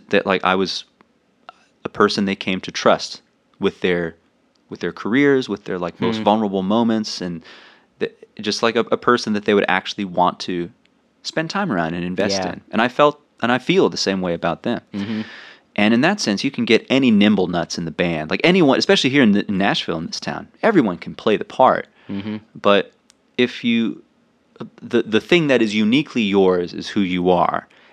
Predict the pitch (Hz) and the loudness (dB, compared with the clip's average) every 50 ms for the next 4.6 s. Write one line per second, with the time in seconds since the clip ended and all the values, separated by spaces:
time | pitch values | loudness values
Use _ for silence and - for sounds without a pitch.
0 | _ _ - 104 107 104 - 131 131 135 - - 123 113 113 110 98 110 101 98 | _ _ 0 0 0 2 2 2 2 2 0 -6 -4 -2 -2 0 0 -2 -2 -2
1 | 95 92 82 85 87 - 87 85 85 82 - - 95 98 92 80 - - - - | -2 -2 -2 -4 -4 -4 -4 -4 -6 -10 -4 0 2 2 2 0 -2 -8 -10 -12
2 | - 82 82 82 85 87 90 - - - - 139 135 104 87 78 76 - _ _ | -10 -10 -10 -8 -8 -8 -8 -8 -8 -6 -4 -2 0 0 0 0 -2 -6 _ _
3 | _ _ _ _ _ _ _ _ 95 90 - 95 92 85 - - - - - - | _ _ _ _ _ _ _ _ -14 -2 0 0 0 0 -4 -6 -10 -10 -10 -10
4 | - - _ _ _ _ _ 101 98 98 98 92 | -18 -20 _ _ _ _ _ -6 -4 -4 -4 -6